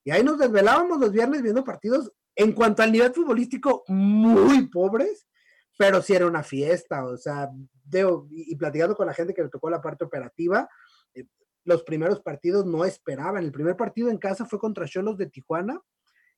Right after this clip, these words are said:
y, híjole, creo que entraron cuarenta mil personas, o sea, sin temor a equivocarme, se les llenó la parte de abajo, no llevaban gente suficiente, no esperaban, por supuesto, una respuesta de tal manera,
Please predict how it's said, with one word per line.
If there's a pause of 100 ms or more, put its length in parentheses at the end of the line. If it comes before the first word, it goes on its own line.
(120)
y, (120)
híjole, (460)
creo
que
entraron (540)
cuarenta
mil
personas,
o
sea,
sin
temor
a
equivocarme, (180)
se
les
llenó
la
parte
de
abajo,
no
llevaban
gente
suficiente,
no
esperaban,
por
supuesto,
una
respuesta
de
tal
manera,